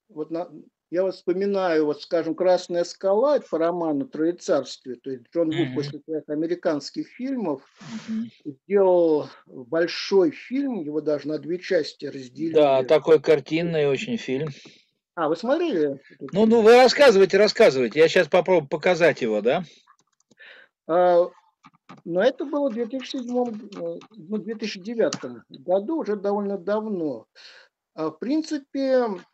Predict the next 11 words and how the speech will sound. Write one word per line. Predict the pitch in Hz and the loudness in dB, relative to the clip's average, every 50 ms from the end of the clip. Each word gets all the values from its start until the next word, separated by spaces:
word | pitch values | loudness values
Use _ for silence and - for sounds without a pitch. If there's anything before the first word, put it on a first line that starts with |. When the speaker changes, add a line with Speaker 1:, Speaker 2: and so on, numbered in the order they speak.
| _ _ _ _ _ _ _ _ _ _ _ _ _ _ _ - | _ _ _ _ _ _ _ _ _ _ _ _ _ _ _ -8
Speaker 1:
ну | 160 175 | -4 -2
вот, | 190 180 185 - _ _ - | -2 -2 -4 -6 _ _ -10
те | - 208 214 196 | -4 0 0 0
былые | 135 147 190 202 208 202 202 214 220 220 214 208 202 185 180 170 165 151 143 135 120 107 107 _ _ _ _ _ - _ - _ _ - _ _ - | 2 4 2 2 4 2 0 0 0 0 0 0 -2 -2 0 0 0 0 0 -4 -6 -10 -14 _ _ _ _ _ -20 _ -20 _ _ -20 _ _ -6
триумфаторы | 165 165 185 196 202 202 - - 196 202 190 170 - - 156 156 156 | -2 0 0 0 0 -2 -4 -2 0 2 2 0 0 -2 -2 -2 -2
нашего | 170 170 160 156 - 170 165 | -4 -4 -6 -6 -4 -6 -6
проката | 165 - 185 190 190 - 294 302 302 302 208 170 | -4 -2 -2 -2 -2 -2 -2 -2 -2 -2 -6 -6
китайские, | - - 165 165 - 170 151 139 131 - - - _ - - 127 120 117 117 - _ _ _ _ _ _ _ _ _ _ _ _ _ _ _ _ _ _ _ _ - | -6 -6 -10 -6 -4 -2 -2 -2 -4 -8 -14 -20 _ -16 -14 -12 -12 -14 -16 -20 _ _ _ _ _ _ _ _ _ _ _ _ _ _ _ _ _ _ _ _ -8
а, | 156 156 151 151 151 147 135 | -6 -4 -2 -2 -2 -4 -4
скажем, | - - 185 175 156 170 175 165 | -2 -2 -2 -2 -2 -4 -4 -2
вот, | 165 170 170 - | -2 -2 -2 -4